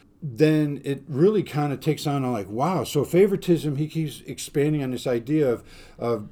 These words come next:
when you live this life being a disciple, right? To go back to your question, it's not a question of, like, "Well, I like some of the things that court does and I'll follow it,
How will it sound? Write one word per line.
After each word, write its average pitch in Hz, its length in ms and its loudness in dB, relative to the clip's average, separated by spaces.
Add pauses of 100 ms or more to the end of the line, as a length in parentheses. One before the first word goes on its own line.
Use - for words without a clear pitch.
(120)
when 139 220 2
you 156 80 4
live 156 240 4
this 151 180 -2
life 160 220 2
being 156 260 0
a 131 40 -2
disciple, 117 760 -4 (140)
right? 135 320 -4 (120)
To - 60 -20
go 143 80 -4
back 120 200 -2
to - 20 -18
your 110 100 -8
question, 120 480 -4 (320)
it's - 200 -6
not 170 180 2
a - 20 0
question 165 440 0
of, 123 140 -4
like, 120 220 -2
"Well, 135 280 2
I 131 100 -2
like 160 220 2
some 165 160 -2
of 170 80 2
the 151 60 0
things 120 200 -6
that 110 120 -4
court 110 280 -2
does 107 240 -4
and 113 100 -8
I'll 110 80 -6
follow 120 520 -2
it, 101 160 -8